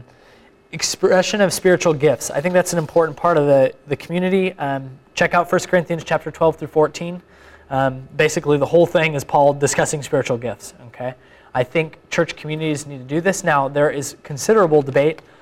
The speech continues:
on how does that happen in the public sphere. Um, to what level do you allow for things like speaking in tongues or different things? Um, our church even really believes, uh, strongly in life groups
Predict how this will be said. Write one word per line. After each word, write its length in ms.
on 120
how 220
does 180
that 280
happen 420
in 320
the 80
public 480
sphere. 480
Um, 220
to 100
what 260
level 340
do 160
you 400
allow 360
for 160
things 320
like 160
speaking 340
in 160
tongues 380
or 80
different 320
things? 360
Um, 240
our 140
church 320
even 500
really 320
believes, 680
uh, 440
strongly 500
in 120
life 300
groups 380